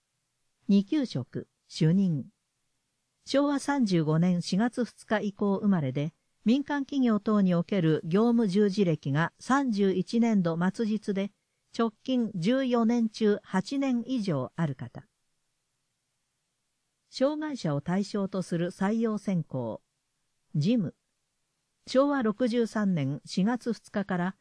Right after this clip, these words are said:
平成十四年四月一日生まれで、身体障害者手帳、療育手帳、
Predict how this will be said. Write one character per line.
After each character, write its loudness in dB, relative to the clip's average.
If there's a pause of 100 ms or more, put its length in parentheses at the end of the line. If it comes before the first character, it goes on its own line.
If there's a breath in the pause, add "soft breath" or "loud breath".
(180)
平 2
成 -2
十 0
四 2
年 0
四 -2
月 -2
一 -2
日 -4
生 0
ま 0
れ -2
で、 -4 (360)
身 0
体 -2
障 0
害 2
者 -4
手 -2
帳、 -4 (320)
療 6
育 -8
手 -2
帳、 -4